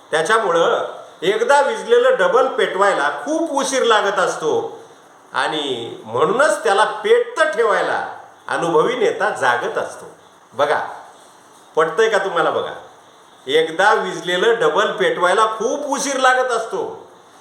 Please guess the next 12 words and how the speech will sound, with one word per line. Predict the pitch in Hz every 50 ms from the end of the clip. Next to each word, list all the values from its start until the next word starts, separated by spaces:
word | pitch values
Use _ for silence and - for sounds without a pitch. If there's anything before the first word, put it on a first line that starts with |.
| - - -
आणि | - 147 160 185 185
म्हणूनच | 160 160 175 208 247 247 285 302 294 - -
त्याला | 233 202 226 247
पेटलेलं | 254 - - 214 214 214 - 254 269 269 269 302 311 302
ठेवायला | 262 262 254 247 220 208 208 180 151 120 117 - - - - - - -
अनुभवी | 151 165 185 185 170 180 208 240 254
नेता | 233 190 156 - 196 196 -
जागत | - 127 120 123 151 151 139 123
असतो. | 101 - - - - - - - - - - - - - - - - - - - - - - - - - - -
अशा | - - - - 269 277
पेटलेल्या | 285 285 262 233 226 233 233 226 220 214 208
वातावरणातच | 202 185 165 - 202 196 196 190 190 190 180 180 175 185 165 165 - - -